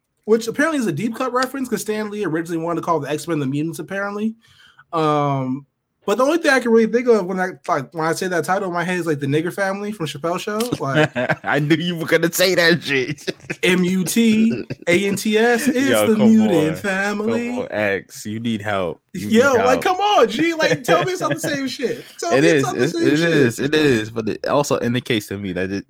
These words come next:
Speaker 2: they're really just gonna split this mutant shit off. Like, this, the Mutants is gonna be a jumping off point for a whole s-,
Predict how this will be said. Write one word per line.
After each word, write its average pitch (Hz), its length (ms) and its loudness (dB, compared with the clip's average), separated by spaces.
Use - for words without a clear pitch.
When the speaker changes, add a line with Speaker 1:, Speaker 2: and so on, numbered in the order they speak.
Speaker 2:
they're 123 140 2
really 113 260 2
just 107 160 0
gonna 101 140 0
split - 320 -2
this 98 160 -2
mutant 101 320 -2
shit 101 200 0
off. 90 400 0
Like, 98 180 2
this, 117 180 -2
the 104 160 0
Mutants 120 340 2
is 113 80 -2
gonna 107 220 0
be 107 140 2
a 101 40 -2
jumping 104 340 -4
off 95 220 -6
point 92 260 -6
for 85 320 -4
a 85 80 2
whole 98 460 2
s-, - 300 -8